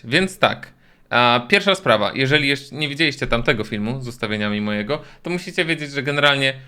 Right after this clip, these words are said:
ustawienia nie zrobią z was dobrego gracza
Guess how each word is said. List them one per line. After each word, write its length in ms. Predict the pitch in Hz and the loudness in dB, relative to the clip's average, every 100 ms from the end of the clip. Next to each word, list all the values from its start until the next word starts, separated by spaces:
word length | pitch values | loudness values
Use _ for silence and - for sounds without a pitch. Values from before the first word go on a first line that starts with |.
| - | -12
ustawienia 680 | 143 - 147 151 143 127 | -6 0 2 4 4 2
nie 200 | 120 127 | 2 -2
zrobią 380 | 127 139 123 113 | 2 2 2 -2
z 60 | 107 | 0
was 200 | 110 104 | 0 0
dobrego 380 | 110 110 107 107 | 0 2 2 2
gracza 560 | 110 107 143 180 202 | 2 4 4 2 -2